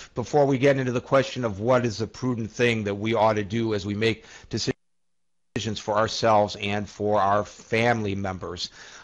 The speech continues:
Um, is this flu being overrated, uh, given the fact that we have a seasonal flu every year and it claims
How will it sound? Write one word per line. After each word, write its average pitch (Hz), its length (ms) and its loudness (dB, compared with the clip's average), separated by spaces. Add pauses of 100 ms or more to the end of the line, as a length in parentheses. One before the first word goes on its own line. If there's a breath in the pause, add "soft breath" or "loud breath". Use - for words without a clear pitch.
Um, 110 200 -2 (100)
is 127 260 2
this 240 240 4
flu 208 380 2
being 147 540 2
overrated, 135 1040 4 (120)
uh, 113 260 2
given 139 260 2
the 127 80 0
fact 131 340 4
that 127 140 2
we 113 160 0
have 131 320 4
a 113 100 -2
seasonal 185 580 0
flu 104 540 -4 (300 loud breath)
every 110 320 2
year 104 500 2
and 120 380 0
it 185 340 0
claims 131 560 0